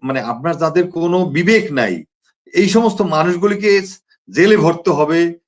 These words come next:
এগুলিকে ধরে, আহ, মানে পানিশমেন্ট দিতে হবে, জরিমানার পরিমাণ বাড়াতে হবে, দোক-, দোকান সিলগালা করে দিতে হবে, কঠোর হতে হবে। শোনেন, মার্শাল্লাহ নাই, কিন্তু মার্শাল্লাহ স্টাইলে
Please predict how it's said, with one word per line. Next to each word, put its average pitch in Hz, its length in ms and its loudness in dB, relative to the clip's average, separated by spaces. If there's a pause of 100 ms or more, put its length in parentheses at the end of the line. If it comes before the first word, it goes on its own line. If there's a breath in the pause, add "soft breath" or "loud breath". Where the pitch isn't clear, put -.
(200)
এগুলিকে 165 380 2
ধরে, 156 580 2 (140)
আহ, 110 500 -6
মানে 107 160 -6 (200)
পানিশমেন্ট 190 400 0
দিতে 170 180 -2
হবে, 170 420 2 (300 soft breath)
জরিমানার 190 440 4
পরিমাণ 175 360 2
বাড়াতে 143 340 0
হবে, 160 420 0 (280 soft breath)
দোক-, 143 400 -4
দোকান 170 340 0
সিলগালা 180 380 2
করে 127 200 -2
দিতে 110 240 -4
হবে, 90 240 -10 (240)
কঠোর 202 280 4
হতে 165 200 -2
হবে। 92 280 -4 (300)
শোনেন, 196 240 2
মার্শাল্লাহ 196 560 2
নাই, 131 260 0 (360)
কিন্তু 170 460 -2 (320)
মার্শাল্লাহ 220 560 0
স্টাইলে 208 600 2